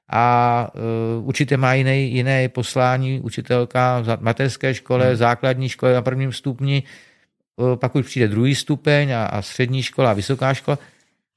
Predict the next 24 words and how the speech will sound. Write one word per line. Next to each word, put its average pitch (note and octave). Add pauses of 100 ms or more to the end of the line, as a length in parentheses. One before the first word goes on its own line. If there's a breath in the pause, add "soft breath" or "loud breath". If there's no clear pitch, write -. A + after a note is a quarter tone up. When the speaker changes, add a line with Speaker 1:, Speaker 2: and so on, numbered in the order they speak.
(120)
Speaker 1:
Ale B2 (600)
ty C#3
učitelé D3
by C3+
především C3+
taky B2
měli C3
být, C3+
eh, A#2+
spojeni, B2+
eh, A#2
s G#2
nějakou B2
tou C3+
praxí A#2+ (580 soft breath)
a A2
měli C3
by C#3
sami C3
něco C3
vytvářet. B2+
To C3
je D3+
ten, D3+